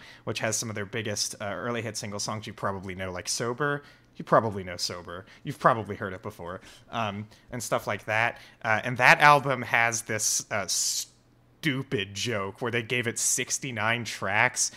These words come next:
but tracks, like, ten to sixty-eight are just one second of silence, and then the final track's on sixty-nine.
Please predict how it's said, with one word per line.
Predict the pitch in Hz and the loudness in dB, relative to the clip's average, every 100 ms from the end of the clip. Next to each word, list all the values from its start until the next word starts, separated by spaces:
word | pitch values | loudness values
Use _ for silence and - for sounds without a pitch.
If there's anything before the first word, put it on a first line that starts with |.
| - - | -12 -8
but | 120 - | -6 -6
tracks, | - 120 120 - - | -2 4 4 4 0
like, | 107 90 - - - - | 0 -4 -10 -20 -14 -10
ten | - 123 113 135 123 | -2 2 2 0 -6
to | 143 | -4
sixty-eight | 120 - 120 - - 123 117 104 110 127 | -2 -2 -2 -4 -4 -6 -4 -4 -2 -4
are | 110 101 | -4 -4
just | 104 104 - | -2 -2 -2
one | 104 107 | 0 0
second | 107 - 113 113 | 0 -2 -4 -6
of | 101 | -6
silence, | - 98 101 110 110 - | -4 -2 -2 -4 -4 -4
and | |
then | 101 | -6
the | 98 | -6
final | - 101 104 | -6 -6 -6
track's | - 107 104 | -4 -4 -4
on | 101 | -6
sixty-nine. | - 107 - 104 95 95 101 | -6 -6 -6 -6 -6 -6 -6